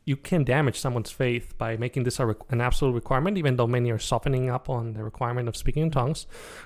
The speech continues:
Rather, I would call this a different kind of groaning. From Romans, eh, eight twenty-six, I'll read it. "In the same way, the Spirit helps us in our weakness. We do not know what we ought to pray for, but the Spirit himself intercedes for us through wordless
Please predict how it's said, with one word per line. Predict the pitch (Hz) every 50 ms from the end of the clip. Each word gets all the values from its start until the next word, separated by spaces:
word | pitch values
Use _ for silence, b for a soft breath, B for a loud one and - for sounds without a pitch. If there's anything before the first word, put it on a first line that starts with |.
| B
Rather, | 156 165 208 220 185 139 127 120 131 156 - -
I | 160
would | 208 214 -
call | - - 180 175 175 180
this | 165 160 165 165 160 - - - - - -
a | - 135
different | 127 113 - 175 185 - - 139 123 -
kind | - 131 123 123
of | 117 107
groaning. | 120 120 120 120 113 110 110
From | - 147 131 127 135
Romans, | 147 180 202 220 214 - - - - b b b b b b b b b b b - - - -
eh, | 156 143 135 131 127 127 127 127 139 - - - -
eight | 190 170 - - - - - - - - - _ _ -
twenty-six, | - - 170 175 165 170 - - - 170 127 120 - - - - - - - - - - -
I'll | 139 135
read | 135 135 120
it. | 113 - - - - B B B B B B B B B
"In | 151 143
the | 143
same | - - 208 220 220 190
way, | 175 185 180 151
the | 131 131 123
Spirit | - - - - 180 180 190 208 - -
helps | - - - 202 190 - - - 147
us | 131 123 - -
in | - - 135 135
our | 131 127 123
weakness. | 127 185 202 - - - 117 113 110 - - - -
We | 156 165 180
do | 214 202
not | 196 208 202 202 -
know | 156 160 151 156 190 233 208
what | 165 156 139 139
we | 151 156 - -
ought | 147 143 147 -
to | 156 -
pray | - - 156 151 147 -
for, | - 139 123
but | 113 135 127
the | - 135
Spirit | 123 - - - - 165 185 214 208
himself | - 180 180 165 - - - 175 151 131 120 - -
intercedes | - 135 131 - 139 131 - - - - 170 165 160
for | - - 165 160 156
us | 151 - -
through | - 147 139 139 143 - -
wordless | - 147 151 156 151 147 147 156 151 143 - - -